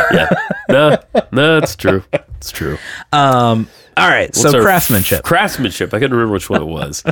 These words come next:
Speaker 2: <laughs>
Speaker 1: Uh, I mean, come on. I'm not trying to rush us here, but craftsmanship.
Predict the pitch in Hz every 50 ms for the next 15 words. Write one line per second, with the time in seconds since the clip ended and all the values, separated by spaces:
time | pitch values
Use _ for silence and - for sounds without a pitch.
0 | - - - - 165 - _ - 175 185 180 - - 175 156 117 90 82 80 80
1 | - - _ - - 95 76 - - - - - 147 170 185 180 151 - - 147
2 | 127 95 80 80 98 117 110 - - 80 - - 80 76 78 80 - 113 - -
3 | - 285 254 240 - - 202 175 151 - 196 180 170 151 -